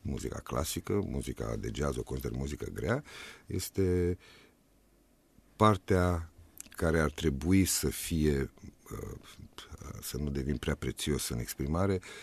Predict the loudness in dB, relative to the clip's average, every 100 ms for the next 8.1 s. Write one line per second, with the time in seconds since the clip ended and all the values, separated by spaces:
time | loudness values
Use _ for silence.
0 | -18 -10 -4 -2 -2 -2 -4 -6 -10 -10
1 | -2 0 0 0 2 2 2 -2 0 0
2 | 2 -2 0 2 4 4 2 2 0 0
3 | -2 -2 -2 0 4 4 4 0 -10 -16
4 | -16 -6 -4 -2 -2 -2 -2 -2 6 6
5 | 8 8 8 8 6 4 2 2 0 4
6 | 4 6 4 4 2 0 -2 -2 -2 2
7 | 6 8 6 4 2 -2 -10 -4 0 0